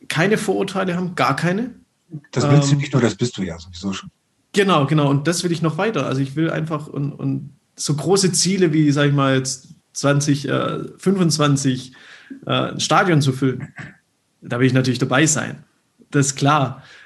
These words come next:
Speaker 1: Aber jetzt so richtig Visionen kann man nicht sagen. Ich hab einfach nur, äh, immer irgendwelche Dinge, die ich mir vornehme, wo ich sag, "Hey, guck mal, dieses Jahr, vielleicht können, kannst du das selber noch mal ein bisschen ändern, verbessern an dir."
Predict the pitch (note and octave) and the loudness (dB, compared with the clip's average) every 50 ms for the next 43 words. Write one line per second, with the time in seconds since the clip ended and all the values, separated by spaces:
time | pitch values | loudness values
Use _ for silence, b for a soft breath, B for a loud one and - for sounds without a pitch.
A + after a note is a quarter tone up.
0 | B - - C3 C3+ C#3+ C3+ C3+ - - C#3 C3+ C#3+ D3 - E3 D3+ D3+ D3 C3+ | B -6 -2 2 4 4 4 4 2 2 2 2 2 0 0 0 0 0 0 0
1 | - - B2+ C3 C#3 F#3 F#3 F3+ F3+ D#3 D3+ C#3+ C#3+ C#3+ C#3+ - B2 B2 C3+ - | 0 -2 -2 -2 -2 -2 -2 -4 -4 -4 -2 0 0 0 0 -2 -4 -4 -2 -2
2 | D#3+ E3 D#3+ D3+ D#3 D#3 D#3 D3+ C3+ C3 C#3+ D3 D3+ D3 C#3+ C3+ C3 B2+ B2 C3 | -2 -2 0 0 0 0 0 0 2 2 4 4 4 4 4 2 2 0 -2 -4
3 | C3 C3 C#3 D3+ D3 D3 D3 C#3+ C3+ C3 C3 C3 B2+ C3 C3 B2+ B2 A#2+ - - | -4 -6 -4 -2 -2 0 0 2 2 0 0 0 -2 -2 -2 -4 -4 -6 -10 -12
4 | - _ _ _ - E3+ F3+ F#3 F3+ E3 D#3+ D3+ D3+ D#3 D3 D3 - - D3+ D3+ | -18 _ _ _ -4 -2 -2 0 0 0 -2 -2 0 -2 -2 -2 -2 -2 0 0
5 | D3 C#3+ C#3+ C#3 C3+ C3+ C3 C3+ - b b b b b b b _ - C3 C3 | 2 4 4 4 2 2 0 -4 -8 b b b b b b b _ -4 -2 -2
6 | B2+ - C#3+ C#3 C3+ - E3 E3 E3 D#3+ E3 D3+ D3+ D3 C#3 C3+ C3+ E3 E3+ D#3 | 0 2 2 0 0 0 0 -2 0 0 -2 -2 0 2 2 2 2 0 0 0
7 | D#3+ D#3 D#3 D3 C#3+ C#3 C#3 - C#3 C#3 C#3 C#3 - C#3 C3+ C#3 - - - C3+ | 0 0 2 2 2 2 2 0 0 -2 -2 -2 -2 -2 -2 -2 -4 -4 -2 -2
8 | C3 C3 C3+ D3 E3 D#3 - E3 E3 F3+ F3 E3 D#3 C#3+ D3 D3 C#3 C#3+ D3+ C#3 | -2 0 0 0 0 2 2 2 0 0 0 0 0 0 0 0 0 0 -2 -2
9 | D3 C#3 C#3 C#3 D3 E3+ F3 F3 E3+ E3 D#3+ D#3 D#3 C#3 B2 C#3+ D3+ D#3+ D#3+ F3 | -2 -2 -2 0 0 0 0 0 0 -2 -2 -4 -4 -4 0 2 2 2 4 2
10 | E3+ D#3+ D3 D3 C#3 C#3 C#3 D3+ E3 E3 E3 E3 | 2 2 2 2 2 2 2 2 2 0 0 -4